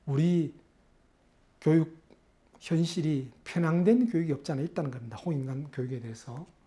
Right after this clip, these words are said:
일의 입장의 예로 이병도는 삼공사 고전조에서 번역할 때 인간을 널리 이롭게 할 만한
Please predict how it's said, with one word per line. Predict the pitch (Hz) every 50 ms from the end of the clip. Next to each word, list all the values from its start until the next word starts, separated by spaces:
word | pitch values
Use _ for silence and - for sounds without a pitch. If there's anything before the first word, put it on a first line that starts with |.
| _ _ _ - - _ _ _ _ _ _ _ _ _ _ _ _ _ _ _ - - _ _ _
일의 | - 269 277 311 285
입장의 | 240 - - 220 190 180 147
예로 | 135 127 127 113 - - _ _ _ _ -
이병도는 | 185 185 202 214 247 226 226 226 226 202 170 143
삼공사 | 143 - - 262 254 233 196 175 156 185 156 -
고전조에서 | - 170 165 190 185 190 175 175 160 143 143 - 131 117 - - - _ _ _ _ -
번역할 | 196 196 202 185 147 143 131 -
때 | - 139 123 - - - - _ _ - - _ _ -
인간을 | 180 190 190 202 214 277 320 330 339 320 294 233 180
널리 | 196 226 214 196 196
이롭게 | 175 156 170 160 170 -
할 | 156 135
만한 | 131 131 127 123 120 117 113 110 107 107